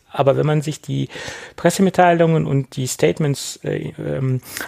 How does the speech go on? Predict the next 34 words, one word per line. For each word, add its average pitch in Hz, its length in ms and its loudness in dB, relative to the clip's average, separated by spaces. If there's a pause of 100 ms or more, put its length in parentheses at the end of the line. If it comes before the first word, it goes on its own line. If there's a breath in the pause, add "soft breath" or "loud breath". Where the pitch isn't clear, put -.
aus 135 160 0
der 127 100 -4
Vergangenheit 127 580 2
ansieht, 123 600 -4
die, 113 340 -2
äh, 117 160 2
Fujitsu 123 520 -4
getätigt 120 520 0
hat, 151 180 4 (280 loud breath)
ist - 240 0
es 131 140 2
was - 160 0
Besonderes, 113 500 -2
weil 117 100 0
dort 139 200 2
haben 151 160 6
sie 143 120 -2
eindeutig 147 360 0
gesagt, 139 440 -4
dass 143 160 -2
sie 131 360 -2 (200)
ältere 147 360 2
Geräte 139 440 2 (380 loud breath)
in 135 180 2
aktuellen 135 460 2
Betriebssystemen, 151 720 -2
also 127 320 2
vierundsechzig 131 600 -2
Bit - 140 -4
technisch 131 420 -2
nicht 151 240 -2
mehr 170 80 0
unterstützen 170 520 -2
werden. 160 380 2